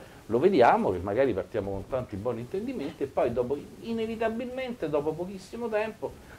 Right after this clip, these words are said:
arriva la persona che ti, e porta il suo problema personale a cui non avevi pensato. E questo credo che sia avvenuto proprio perché stiamo in una parte del mondo in cui fortunatamente la pandemia, cioè dopo,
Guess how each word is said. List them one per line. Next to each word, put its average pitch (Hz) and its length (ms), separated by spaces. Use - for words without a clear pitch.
arriva 190 360
la 127 100
persona 170 460
che 123 240
ti, 117 220
e - 100
porta 139 400
il 107 80
suo 110 220
problema 113 460
personale 170 560
a 139 40
cui 104 160
non 98 140
avevi 95 340
pensato. 107 460
E - 40
questo 220 320
credo 104 300
che 98 100
sia 98 680
avvenuto 117 680
proprio 139 360
perché 107 240
stiamo 110 300
in 107 40
una 123 140
parte 131 320
del 190 120
mondo 151 300
in 98 100
cui 120 200
fortunatamente 139 960
la 92 120
pandemia, 110 680
cioè 95 160
dopo, 110 480